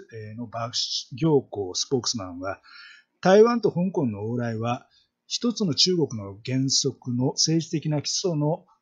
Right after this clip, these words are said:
上に進められるものであって、えー、台湾側の香港駐在機構は、香港基本法とその関連の法律を遵守しなければならず、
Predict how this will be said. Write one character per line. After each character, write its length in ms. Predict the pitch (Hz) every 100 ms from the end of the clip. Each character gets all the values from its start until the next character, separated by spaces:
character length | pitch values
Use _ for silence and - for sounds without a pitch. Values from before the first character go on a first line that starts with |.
| _
上 240 | 135 180 202
に 200 | 156 233
進 360 | - 123 - 151
め 80 |
ら 100 | 151 151
れ 60 |
る 80 | 147
も 120 | 110
の 120 | 113 113
で 120 | 98
あ 60 | 104
っ 80 | _ -
て、 240 | 95 87 _ _ _ _ -
え 60 | 110
ー、 40 |
台 160 | 160 175
湾 180 | 185
側 240 | 180 175 165
の 340 | 165 165 - _ _ _
香 200 | 190 190
港 160 | - 117
駐 200 | - 160
在 220 | 156 147
機 180 | - -
構 280 | 156 110 92
は、 260 | 101 - _ _ _
香 260 | 196 202 196
港 280 | - 110 107 -
基 120 | 120
本 440 | 165 165 165 160
法 340 | - 156 147 139
と 340 | 143 147 - -
そ 140 | -
の 80 | 127
関 280 | 123 160 165
連 160 | 165 160
の 80 |
法 180 | 135 156
律 300 | 143 135 -
を 180 | 131 196 -
遵 120 | 160
守 140 | 170 139 - 123
し 160 | - -
な 160 | 147 156
け 140 | 143
れ 80 | 107
ば 100 | 90 80 92
な 80 | 113
ら 120 | 107
ず、 240 | 113 107